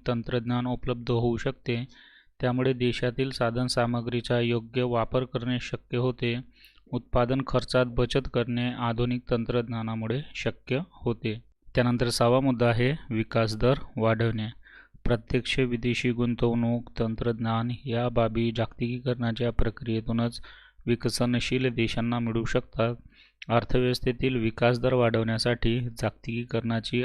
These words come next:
आवश्यकता असते. त्यानंतर आपण अभ्यासूया जागतिकीकरणाची वैशिष्ट्ये. त्यातील पहिला मुद्दा आहे आयात उदारीकरण. केंद्र सरकारने एकोणीसशे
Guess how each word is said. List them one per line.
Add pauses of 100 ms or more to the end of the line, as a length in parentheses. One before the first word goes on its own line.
आवश्यकता (160)
असते. (280)
त्यानंतर
आपण
अभ्यासूया (200)
जागतिकीकरणाची
वैशिष्ट्ये. (600)
त्यातील
पहिला
मुद्दा
आहे (200)
आयात (100)
उदारीकरण. (560)
केंद्र
सरकारने
एकोणीसशे